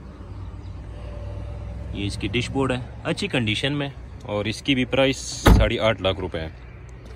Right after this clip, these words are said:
साथ में ये फ्रेमो खड़ा है, Manual गे-,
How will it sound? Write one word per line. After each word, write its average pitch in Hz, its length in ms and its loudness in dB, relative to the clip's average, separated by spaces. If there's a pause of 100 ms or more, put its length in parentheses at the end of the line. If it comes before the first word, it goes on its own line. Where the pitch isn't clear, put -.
(1900)
साथ 139 340 6
में 131 80 4
ये 123 220 6
फ्रेमो 131 380 2
खड़ा 147 180 4
है, 151 120 2 (2000)
Manual 156 360 6
गे-, 139 160 -2